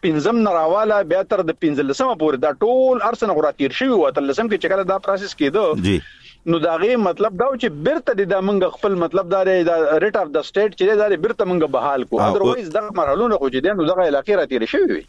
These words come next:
Speaker 2: او شمس صاحب، موږ سره د موږ بل ملګری عرفان خان خبریال دی، هغه هم راغلی دی، خپرونه کې ورته هرکلی کوم. دغه یو اړه خو شمس صاحب چې تاسو خو یو بل اړخ ته د عرفان خان، آه،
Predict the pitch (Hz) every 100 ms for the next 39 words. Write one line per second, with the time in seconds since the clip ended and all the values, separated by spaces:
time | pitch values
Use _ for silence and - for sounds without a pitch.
0 | - 123 80 - 151 143 151 123 127 120
1 | 120 120 107 104 110 104 107 104 98 95
2 | 98 98 95 80 92 92 - 90 87 78
3 | 78 80 82 82 80 80 76 71 78 78
4 | 78 76 71 73 76 76 71 - 71 73
5 | 73 71 76 71 76 76 - 87 92 87
6 | 90 90 87 - - - 131 139 147 147
7 | 123 117 - 110 107 107 - 104 - 98
8 | 101 92 104 104 104 95 101 117 156 117
9 | 113 - 104 - - - - 82 95 92
10 | 113 101 98 107 95 95 95 95 92